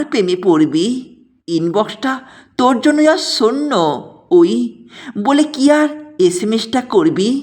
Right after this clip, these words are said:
আমাদের মতো উন্মাদ পাগল প্রতিটা মানুষের বুকের মধ্যে একটা মানুষ থাকে, যে মানুষটা হয় অক্সিজেনের মতো।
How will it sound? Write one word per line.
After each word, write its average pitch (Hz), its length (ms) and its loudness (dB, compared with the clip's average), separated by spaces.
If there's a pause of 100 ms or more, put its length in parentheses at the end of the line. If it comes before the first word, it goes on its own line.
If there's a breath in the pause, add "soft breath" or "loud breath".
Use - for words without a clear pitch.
(220)
আমাদের 226 540 2
মতো 240 320 0
উন্মাদ 208 440 0 (120)
পাগল 196 400 -2 (320)
প্রতিটা 190 460 -6
মানুষের 190 520 -8
বুকের 185 420 -8
মধ্যে 190 440 -10 (420)
একটা 160 380 -8
মানুষ 151 380 -6 (160)
থাকে, 139 420 -16 (640 soft breath)
যে 196 260 -10
মানুষটা 269 520 -4
হয় 262 360 -2 (420)
অক্সিজেনের 285 680 -14
মতো। 165 360 -8